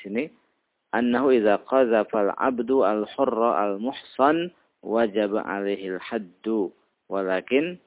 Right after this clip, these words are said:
hal hadduhu mislu haddil hurri aw ala nisfi minhu." Bila hamba, hamba saya menuduh orang,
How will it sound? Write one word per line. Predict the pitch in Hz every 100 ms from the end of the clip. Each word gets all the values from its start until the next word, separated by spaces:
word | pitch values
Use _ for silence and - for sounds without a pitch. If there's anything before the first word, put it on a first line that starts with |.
| _
hal | 113 107 87
hadduhu | - 139 113 101 104 101 123 143 123
mislu | 110 107 - 120 131 - -
haddil | 131 113 95 101 98 -
hurri | 139 143 180 - _ _ _ -
aw | 107
ala | 95 104 104
nisfi | 98 107 110 -
minhu." | 95 98 87 - 82 78 _ _ _ _ _ -
Bila | 104 101 104
hamba, | 101 - - - -
hamba | 101 98 95
saya | - 82 80 95 120
menuduh | 113 104 101 98 95
orang, | 98 107